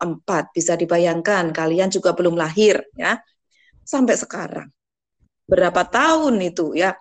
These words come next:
Sudah lama sekali, gitu ya. Yang kedua, nggak kurang-kurangnya, Presiden kita sudah terpilih sebagai agent he for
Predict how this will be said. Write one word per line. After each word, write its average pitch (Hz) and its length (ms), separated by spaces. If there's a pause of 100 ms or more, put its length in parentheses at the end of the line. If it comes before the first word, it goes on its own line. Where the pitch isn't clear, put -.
(880)
Sudah 190 280
lama 202 240
sekali, 190 360 (120)
gitu 190 160
ya. 165 160 (480)
Yang 240 240
kedua, 208 560 (880)
nggak 226 240
kurang-kurangnya, 262 960
Presiden 190 480
kita 240 560
sudah 208 240
terpilih 185 480
sebagai 175 320
agent 185 320
he 185 160
for 165 160